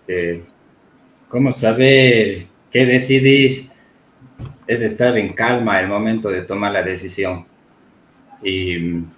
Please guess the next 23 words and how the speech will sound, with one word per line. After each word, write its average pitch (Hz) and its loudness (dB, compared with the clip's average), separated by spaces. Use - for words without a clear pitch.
eso 120 -4
se 107 -6
logra 107 -2
primero 135 0
con 95 -8
conocimiento, 139 2
creo, 143 0
o - -20
sea, 104 -12
con, 87 -10
como 98 -8
decía 120 0
al 110 -6
comienzo, 135 0
irse 120 -4
de 101 -8
un 104 -8
lado 127 2
al 110 0
otro 147 0
con 98 -8
la 107 -4
experiencia 151 0